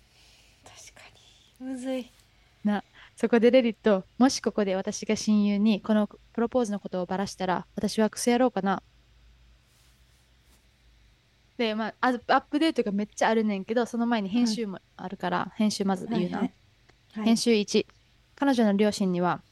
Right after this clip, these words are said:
Speaker 2: 「付き合って五年になるし、結婚のこととか話してないの？」とさり、さりげなくふざけるように尋ねて、プロポーズのことは言わなかった。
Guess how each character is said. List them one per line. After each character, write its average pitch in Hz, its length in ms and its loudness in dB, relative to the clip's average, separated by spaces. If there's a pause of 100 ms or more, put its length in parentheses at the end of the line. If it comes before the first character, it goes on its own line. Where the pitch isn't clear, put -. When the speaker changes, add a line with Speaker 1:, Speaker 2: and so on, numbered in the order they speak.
(140)
Speaker 2:
「付 - 180 -18
き 269 80 2
合 269 60 0
っ - 20 -4
て - 160 -4
五 208 140 2
年 214 220 4
に 214 60 2
な 220 120 2
る 202 80 -2
し、 190 340 -4 (160)
結 - 180 -6
婚 247 140 2
の 240 80 4
こ 240 140 0
と - 60 -20
と - 120 -10
か 175 140 -6
話 220 300 0
し - 20 -14
て 214 80 -2
な 214 140 2
い 226 80 2
の？」 196 360 -2 (140)
と 202 140 2
さ - 160 -4
り、 226 120 0 (140)
さ - 160 -2
り 240 120 2
げ 262 100 4
な 247 160 2
く - 200 -8
ふ - 80 -18
ざ 254 120 0
け 262 120 2
る 233 120 4
よ 202 120 4
う - 40 0
に 180 80 -6
尋 190 260 -8
ね 185 100 -8
て、 - 280 -2 (100)
プ 220 80 4
ロ 226 100 4
ポ 240 140 4
ー 233 60 6
ズ 196 80 -2
の 196 80 -2
こ 196 100 -6
と 208 100 -4
は 240 240 0
言 190 80 -4
わ 185 60 -4
な 175 120 -10
か - 160 -18
っ - 60 -20
た。 - 80 -16